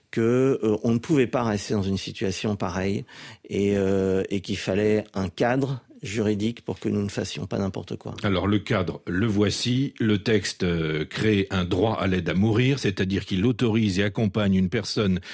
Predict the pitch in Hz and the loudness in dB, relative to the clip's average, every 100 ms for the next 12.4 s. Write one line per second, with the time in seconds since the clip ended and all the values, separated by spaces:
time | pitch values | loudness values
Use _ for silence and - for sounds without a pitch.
0 | - - - 117 135 139 - - 113 117 | -16 -4 0 2 2 0 -2 0 2 4
1 | 98 87 101 104 117 139 147 - - - | 4 2 2 4 4 2 0 -4 -12 -4
2 | 87 110 - 123 120 135 147 117 104 95 | 0 2 4 4 6 4 2 0 0 0
3 | 104 92 - 131 110 - 90 104 110 - | -2 -4 -2 0 0 -4 0 0 0 0
4 | 87 82 87 95 80 104 151 151 160 - | 0 2 0 0 0 2 2 2 0 -2
5 | - - - - 101 117 98 87 95 131 | -16 -14 -8 -4 -2 0 0 0 2 2
6 | 120 127 101 95 95 98 90 107 90 85 | 4 2 2 0 2 2 2 -2 -2 -2
7 | 82 92 87 87 98 101 123 165 - - | 0 0 0 2 4 4 4 2 -2 -12
8 | - - - 104 123 131 101 - 123 101 | -20 -16 -2 0 0 0 0 0 2 2
9 | - 90 - 87 80 80 87 120 - - | 0 -4 -4 -4 -4 0 2 2 0 0
10 | 120 104 - 87 80 85 110 - 101 98 | 2 0 -2 -4 -2 0 0 0 2 4
11 | 95 90 - - - 76 - 80 82 92 | 2 0 -4 -6 -4 -4 -4 -2 -2 -2
12 | 76 69 73 | -2 -4 -6